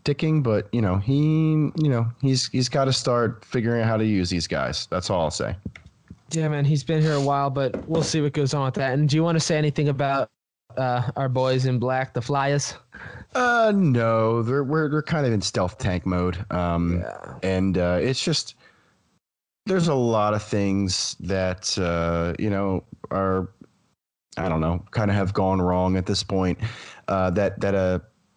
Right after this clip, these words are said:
Speaker 1: an A H L coach isn't gonna come up and fix. It's a problem of,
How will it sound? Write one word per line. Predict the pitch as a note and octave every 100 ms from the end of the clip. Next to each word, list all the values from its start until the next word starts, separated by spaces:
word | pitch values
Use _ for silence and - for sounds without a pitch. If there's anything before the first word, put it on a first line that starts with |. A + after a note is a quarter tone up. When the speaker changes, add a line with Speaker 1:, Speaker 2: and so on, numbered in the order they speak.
| _ -
Speaker 1:
an | G#2
A |
H | G#2+ G#2
L | G#2 F#2
coach | - F#2 F#2
isn't | F#2
gonna | F#2 F2+
come | G2 G2
up | F#2
and | F2
fix. | - F2+ F2+ -
It's | F2 E2 G#2+ A#2+
a |
problem | A2+ A2+ A2 A2 G#2
of, | F#2+ F2 -